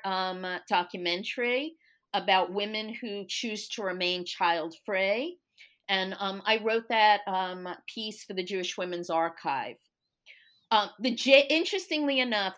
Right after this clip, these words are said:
the J word is never used in the film, but there's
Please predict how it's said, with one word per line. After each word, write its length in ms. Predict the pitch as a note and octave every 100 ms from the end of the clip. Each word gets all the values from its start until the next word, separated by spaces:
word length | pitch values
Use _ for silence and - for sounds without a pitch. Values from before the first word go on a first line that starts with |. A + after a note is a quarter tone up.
| -
the 80 | F#3
J 300 | G#3 A3 A#3+
word 300 | A#3+ A#3+ F#3+
is 160 | F#3+
never 320 | F3 F#3+ G3+
used 440 | A#3+ G3 F3 G#3 B3+
in 120 | C4
the 80 | C4
film, 480 | - C#4+ C#4+ D#4+ F#4+ - _ _ - _ _
but 140 | - A3
there's 200 | A3+ G#3